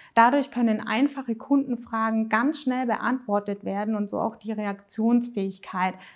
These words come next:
einfach verbessert werden und damit steigert natürlich enorm die, ähm, ja, die Zufriedenheit der Kunden.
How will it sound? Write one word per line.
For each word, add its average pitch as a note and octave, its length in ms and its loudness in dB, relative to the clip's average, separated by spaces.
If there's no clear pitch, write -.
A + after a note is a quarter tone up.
einfach A#3 340 6
verbessert A#3 560 2
werden G#3+ 340 0
und G#3 280 -2
damit A#3+ 460 4
steigert A3 520 4
natürlich A3 520 0
enorm G#3+ 440 2
die, G#3+ 400 -2
ähm, G3+ 580 0
ja, A#3 180 6
die A3+ 160 0
Zufriedenheit A3+ 760 -2
der - 80 -8
Kunden. G3 720 -8